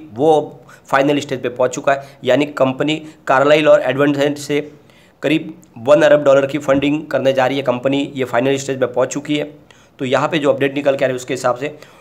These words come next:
वन अरब डॉलर की फंडिंग के लिए अंतिम चरण में पहुंच चुका है यस बैंक। यस बैंक ये फंडिंग प्राइवेट इक्विटी फर्म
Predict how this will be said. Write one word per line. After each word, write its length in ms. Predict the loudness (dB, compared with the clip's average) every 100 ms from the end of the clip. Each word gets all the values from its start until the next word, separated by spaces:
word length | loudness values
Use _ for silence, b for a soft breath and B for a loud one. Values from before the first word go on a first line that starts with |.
| B -4
वन 260 | 4 4
अरब 380 | 4 2 2 6
डॉलर 220 | 6 6
की 120 | 2
फंडिंग 360 | -2 -2 0 -2
के 120 | 0
लिए 320 | 0 0 0 0
अंतिम 340 | 0 0 -4
चरण 240 | 0 2 2
में 120 | 2
पहुंच 200 | 2 2
चुका 160 | 2 2
है 140 | 4
यस 160 | 0 0
बैंक। 180 | -2 -4 B B 0
यस 260 | 2 2
बैंक 180 | 2 0
ये 60 | 0
फंडिंग 340 | 0 0 0 -4 -8 B _
प्राइवेट 340 | 0 4 4 2
इक्विटी 280 | 0 0 0
फर्म 260 | 2 2